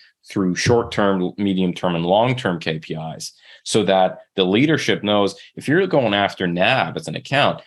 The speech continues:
you're not gonna see revenue in three months' time, six months' time, probably not even in nine months' time. And it's very important to kind of set those expectations that we are not, these are some of the metrics that we're measuring in the first three months. These are some of the metr-, uh, uh, K P Is that we have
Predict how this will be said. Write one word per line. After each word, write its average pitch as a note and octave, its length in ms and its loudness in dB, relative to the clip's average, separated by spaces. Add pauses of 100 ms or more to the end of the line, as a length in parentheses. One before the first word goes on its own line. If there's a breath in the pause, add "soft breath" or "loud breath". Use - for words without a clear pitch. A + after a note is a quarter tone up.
(120 loud breath)
you're A2+ 120 -2
not C#3 260 -2
gonna B2+ 160 0
see - 180 -2
revenue E2 500 0
in D#2 140 -4
three D#2+ 220 -4
months' D2+ 240 -6
time, C3 460 0
six - 320 -4
months' F#3 220 -2
time, C#3+ 340 0
probably B2+ 320 -2
not B2+ 180 2
even C3+ 180 0
in C#3 120 0
nine D#3 240 2
months' F2 240 0
time. - 220 -12 (540 loud breath)
And G2 540 2
it's G2 120 -6
very A#2 340 2
important A#2+ 360 0
to - 80 -8
kind G#2 160 -2
of - 40 -6
set A2 280 -2
those G#2 200 2
expectations G2 960 -2
that F2+ 360 2 (180 loud breath)
we G#2 160 2
are G2+ 100 4
not, G2+ 460 0
these C#3 240 2
are A#2+ 80 2
some A#2+ 180 -4
of G#2 60 -2
the G#2 60 -4
metrics G#2 360 -4
that G2 100 0
we're F#2 120 0
measuring F#2+ 560 0
in G2 100 -4
the F#2 60 -4
first F2+ 280 -4
three A2+ 140 -4
months. F#2 380 -2
These B2+ 200 4
are B2 60 2
some A2+ 180 0
of G2+ 60 -2
the F#2+ 60 0
metr-, G2 340 -2
uh, F#2 500 -2
uh, F2+ 220 2
K G2+ 160 0
P G2 160 0
Is F#2 160 2
that F#2 80 0
we F2 120 -2
have A#2+ 380 0